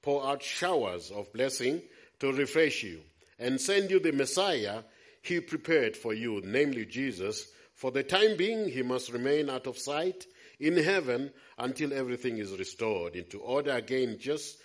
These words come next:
the way God, through the preaching of his holy prophets of old, said it will be.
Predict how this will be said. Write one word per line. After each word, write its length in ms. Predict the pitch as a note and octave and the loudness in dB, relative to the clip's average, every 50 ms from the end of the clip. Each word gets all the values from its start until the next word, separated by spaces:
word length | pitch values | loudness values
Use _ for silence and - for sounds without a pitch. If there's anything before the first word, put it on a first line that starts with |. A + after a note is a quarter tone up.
| - - _ - | -20 -20 _ -4
the 100 | G#2 G#2+ | -2 0
way 200 | A2+ C3 C3 B2+ | 2 2 2 0
God, 580 | B2+ B2+ B2 B2+ C#3 C3+ G#2+ G2+ A2 B2 - - _ - - - _ _ - - | 0 0 0 2 2 2 0 -2 -4 -8 -10 -14 _ -20 -20 -20 _ _ -8 0
through 200 | D3+ F3 G#3 G3 | 2 2 2 2
the 140 | G#3 A3 | 2 0
preaching 500 | G#3+ - F3 E3 D#3+ - - C#3 A#2 A2+ | -2 0 -4 -4 -4 -4 -6 -4 -2 0
of 180 | A#2 A#2+ A#2 - | 0 -2 -2 -2
his 160 | B2+ A#2+ G#2 | -6 -8 -6
holy 300 | F#2+ G#2+ B2+ B2+ A#2+ A#2+ | -2 -2 0 0 0 -2
prophets 580 | A#2+ - B2 A2+ A2+ A2 - A2+ A2+ A2 - - | -4 -4 -4 -4 -4 -4 -4 -6 -4 -4 -6 -8
of 180 | B2 A2+ - | -8 -8 -8
old, 460 | G#2+ B2+ B2+ B2+ A2 G2 G2+ G#2 G2+ - _ - - - - _ | -4 -2 -2 -2 -2 -4 -8 -10 -14 -18 _ -20 -20 -20 -20 _
said 300 | - - - - C3 A#2 | -10 -6 -2 0 0 0
it 160 | A2+ A2+ A2 A#2 | -2 -4 -6 -6
will 120 | G2+ F#2+ | -8 -8
be. 380 | F#2 F#2+ G#2+ G#2 F2+ D#2 C#2+ | -6 -4 -4 -4 -4 -6 -10